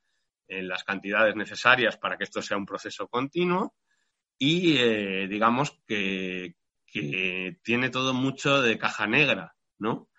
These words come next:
Es decir, consecuencias no intencionadas de, de las acciones humanas, ¿no? Es decir, la sociedad industrial, la sociedad de consumo, todas estas, estas visiones encajan, encajan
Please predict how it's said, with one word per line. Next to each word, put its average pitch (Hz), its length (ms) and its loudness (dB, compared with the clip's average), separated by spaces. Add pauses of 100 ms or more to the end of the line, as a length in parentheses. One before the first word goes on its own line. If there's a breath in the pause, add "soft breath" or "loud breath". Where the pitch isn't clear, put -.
(260 soft breath)
Es 95 100 -8
decir, 113 320 0
consecuencias 131 920 2
no 117 220 4
intencionadas 131 920 4 (540)
de, 101 1000 0
de 110 100 2
las 120 140 4
acciones 143 480 0 (120)
humanas, 107 840 0 (220)
¿no? 110 320 -8 (220)
Es 85 120 -18
decir, 90 480 -4 (480)
la 104 80 -6
sociedad 98 380 -6
industrial, 170 1000 6 (260 loud breath)
la - 80 -18
sociedad 95 280 -6
de 87 80 -6
consumo, 165 720 2
todas 139 180 2
estas, 156 300 0 (1200 loud breath)
estas 175 220 2
visiones 160 400 4
encajan, 110 560 0
encajan 131 480 -2